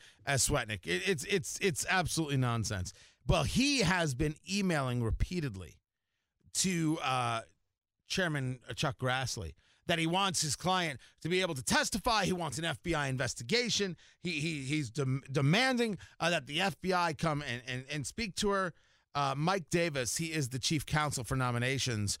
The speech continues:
for the Senate Judiciary Committee, and he has an email that he has responded to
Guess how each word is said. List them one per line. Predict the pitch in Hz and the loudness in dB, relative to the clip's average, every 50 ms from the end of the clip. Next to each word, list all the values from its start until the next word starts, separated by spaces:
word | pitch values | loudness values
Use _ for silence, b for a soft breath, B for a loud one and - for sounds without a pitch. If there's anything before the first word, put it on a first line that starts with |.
| B B B B | B B B B
for | B - - 165 160 160 165 156 | B -4 0 4 4 6 4 4
the | 143 123 | 2 2
Senate | - - 151 131 127 | 2 2 2 2 2
Judiciary | 104 110 113 139 143 123 - 139 127 120 113 | 0 -2 -2 -2 0 0 0 0 0 0 0
Committee, | - - 117 113 110 110 110 98 B B B B B - | 0 0 2 2 2 0 -2 -4 B B B B B -4
and | 135 139 135 127 | -2 2 2 4
he | 160 165 160 156 | 4 4 2 0
has | 139 131 147 143 127 123 | 2 2 0 0 0 0
an | 127 135 - | -2 -4 -4
email | 151 151 156 147 139 127 120 117 | -4 -4 -2 -2 -2 -2 -2 -2
that | 117 107 | -2 -2
he | 123 127 | -2 -2
has | 123 117 107 107 | -2 -2 -2 -4
responded | 104 - - 135 131 131 135 127 120 113 95 - - | -6 -6 -4 -4 -2 0 0 -2 -2 -4 -6 -8 -6
to | - - - 175 170 147 127 117 | -4 -2 0 0 0 0 0 -2